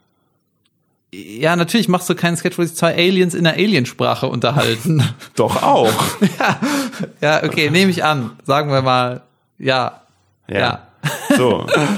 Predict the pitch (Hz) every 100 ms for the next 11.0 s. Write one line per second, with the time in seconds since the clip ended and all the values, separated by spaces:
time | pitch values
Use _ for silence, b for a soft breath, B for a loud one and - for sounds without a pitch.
0 | 170 53 80 65 57 135 - 107 95 107
1 | 139 127 131 120 120 139 190 147 - -
2 | 131 127 127 127 107 123 143 - 131 123
3 | - - - 85 - - 101 113 120 107
4 | 110 110 101 92 82 82 87 - - -
5 | 202 254 - 143 123 151 143 139 143 147
6 | 160 - 127 143 127 135 113 - - -
7 | - 131 127 135 131 139 123 117 113 156
8 | 156 - _ _ 131 123 147 139 123 123
9 | 117 120 120 117 113 113 113 107 98 -
10 | 95 143 123 104 98 - - 135 156